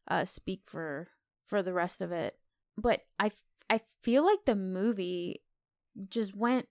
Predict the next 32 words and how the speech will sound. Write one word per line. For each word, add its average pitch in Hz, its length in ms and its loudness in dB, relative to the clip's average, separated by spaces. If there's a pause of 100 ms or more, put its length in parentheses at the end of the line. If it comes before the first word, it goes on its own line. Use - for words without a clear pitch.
(140)
a 214 120 0
little 226 300 4
too 226 220 2
much 190 640 -4 (480)
on 254 420 2 (300)
trying 277 300 6
to 294 80 6
scare 302 380 -4
you. 311 380 -2 (540)
'Cause, 202 220 -4
I 214 80 0
mean, 214 220 -2
there, 208 160 2
there 196 180 4
was 196 200 0
absolutely 190 540 -4
no 190 180 -2
build-up. - 460 -6 (600)
And 202 640 -6 (360)
it 220 80 -2
would 220 140 2
have 214 80 -4
helped 202 300 -2
if 196 180 -6
it 196 80 -2
was, 185 400 -6 (400)
I - 60 -8
don't 233 100 -4
know, 202 120 -4
maybe 202 260 -4
more 208 240 -4
terror, 208 580 -4